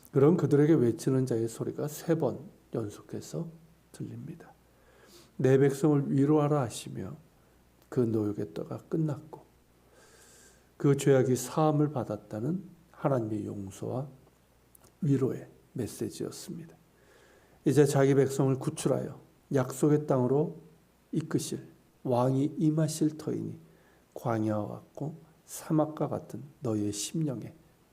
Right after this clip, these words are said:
여호와의 길을 예비하라고 외치는 자의 소리도 있었습니다. 높아진 것들은 낮아지고 무너진 것들은 도두어 평탄하게 하라는 회개와 겸손과 거룩의 촉구이고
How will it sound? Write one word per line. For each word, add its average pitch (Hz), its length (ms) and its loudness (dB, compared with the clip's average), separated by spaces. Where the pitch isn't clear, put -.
여호와의 101 420 -2
길을 117 320 -8
예비하라고 117 760 -2
외치는 117 460 -10
자의 123 360 -8
소리도 - 580 -10
있었습니다. - 640 -12
높아진 151 440 6
것들은 165 340 4
낮아지고 131 680 -2
무너진 127 420 2
것들은 120 440 -6
도두어 127 440 -6
평탄하게 151 720 -4
하라는 - 340 -8
회개와 151 460 2
겸손과 117 800 -4
거룩의 - 880 -2
촉구이고 - 840 -8